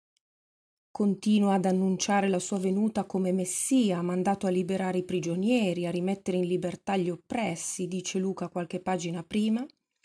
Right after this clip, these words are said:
il Signore vede quello che conta, vede il bisogno di quell'uomo di essere liberato da un difetto fisico che gli impedisce di svolgere qualsiasi lavoro. La mano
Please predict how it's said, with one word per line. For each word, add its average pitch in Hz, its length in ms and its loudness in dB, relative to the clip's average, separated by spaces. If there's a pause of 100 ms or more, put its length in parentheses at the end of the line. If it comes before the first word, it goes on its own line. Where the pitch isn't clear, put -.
(600)
il 208 120 -4
Signore 269 500 2
vede 220 360 0
quello 196 240 0
che 196 160 -8
conta, 156 580 -8 (680)
vede 208 260 0
il 208 100 2
bisogno 202 480 0
di 185 100 -2
quell'uomo 185 880 -2
di 196 180 -4
essere 196 360 0
liberato 185 680 -2
da 180 100 -2
un 185 180 0
difetto 202 500 -4
fisico 226 760 -2 (320)
che 220 160 0
gli 208 80 2
impedisce 208 560 2
di 208 100 0
svolgere 180 560 -2
qualsiasi 196 560 -4
lavoro. 170 600 -2 (1500)
La 208 140 2
mano 233 460 0